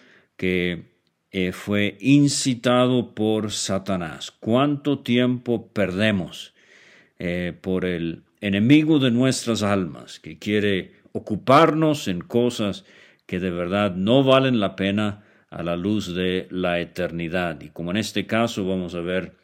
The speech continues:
es una clara, eh, desobediencia a la palabra de Dios. Joab dio el censo del pueblo al rey, y fueron los de Israel ochocientos mil hombres fuertes que sacaban espada,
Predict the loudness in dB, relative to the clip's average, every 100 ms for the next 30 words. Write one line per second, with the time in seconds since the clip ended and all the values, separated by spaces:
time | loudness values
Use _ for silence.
0 | _ -20 -20 _ -12 -6 -6 -6 -4 -2
1 | 0 2 0 -2 -12 _ -20 _ _ -10
2 | -8 -8 -10 -4 -2 -2 -2 0 4 6
3 | 6 4 2 0 -6 _ _ _ -12 -10
4 | -6 -4 -4 -4 -6 -6 -8 -10 -14 -16
5 | -6 2 6 6 4 2 4 6 4 2
6 | 0 0 0 -2 0 -2 2 4 4 4
7 | 0 0 0 2 2 -2 _ -20 -20 _
8 | -14 -10 2 4 6 4 2 0 0 0
9 | 0 0 2 2 0 -6 -6 -6 -8 -6
10 | 2 2 2 0 -2 -2 -2 0 2 2
11 | 0 -2 -6 0 2 2 2 0 -2 0
12 | 2 2 0 -4 -4 -6 -8 -6 -8 -2
13 | 0 0 -2 -6 -4 -2 0 -2 -4 -8